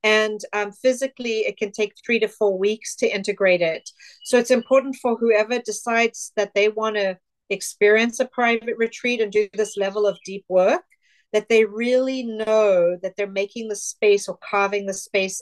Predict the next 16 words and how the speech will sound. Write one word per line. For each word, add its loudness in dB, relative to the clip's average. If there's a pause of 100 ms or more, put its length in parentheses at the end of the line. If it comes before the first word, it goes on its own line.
in 2
their 4
life 0 (540)
to -4
be 6
able 4
to 2 (140)
integrate 0
this -4 (100)
massive -4
shift -4
in -2
their -2
internal -4
energy -4
system -2